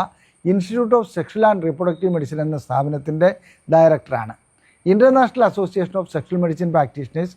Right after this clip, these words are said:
മോഡേൺ മെഡിസിൻ എന്ന അസോസിയേഷൻ്റെ അഖിലേന്ത്യാ ചെയർമാനുമാണ്. നമുക്ക് നായ്ക്കുറിന പരിപ്പിലേക്ക് വരാം. ഇതിനകത്ത് എന്താണ്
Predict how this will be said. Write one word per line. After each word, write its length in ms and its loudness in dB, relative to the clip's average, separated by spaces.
മോഡേൺ 360 6
മെഡിസിൻ 320 -4
എന്ന 160 -2
അസോസിയേഷൻ്റെ 680 -2
അഖിലേന്ത്യാ 560 4
ചെയർമാനുമാണ്. 600 -2
നമുക്ക് 300 4
നായ്ക്കുറിന 460 4
പരിപ്പിലേക്ക് 460 -6
വരാം. 180 -12
ഇതിനകത്ത് 460 2
എന്താണ് 360 0